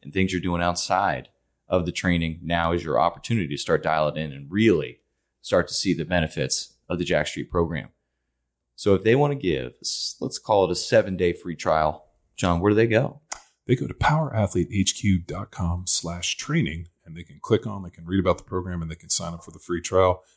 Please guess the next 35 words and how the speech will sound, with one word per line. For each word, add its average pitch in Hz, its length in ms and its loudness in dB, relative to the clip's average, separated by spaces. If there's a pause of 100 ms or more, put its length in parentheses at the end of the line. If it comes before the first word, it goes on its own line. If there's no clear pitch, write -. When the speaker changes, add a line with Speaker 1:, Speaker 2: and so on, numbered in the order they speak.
Speaker 2:
When 90 140 -8
you 85 80 -8
click - 240 2
it, 101 80 2
it's 95 140 -2
gonna 82 140 -4
take - 220 0
you 90 100 -2
to 85 100 0
our 82 80 0
trusted - 440 -2
partner, 104 300 2
Train 107 240 -2
Heroic, 110 460 2 (340)
where 90 120 2
you 92 80 2
can 87 120 -4
set 98 220 4
up, 101 220 2 (120)
and 90 260 -2
that's 87 180 0
where 87 100 6
we 85 80 6
deliver 85 360 0
all 87 140 2
of 85 80 2
our 80 80 -2
training 87 300 -4
programs, 87 600 -4 (100)
is 90 100 -4
through 82 180 -2
the 80 60 -4
platform 76 440 -2
Train - 200 -6
Heroic. 78 320 -12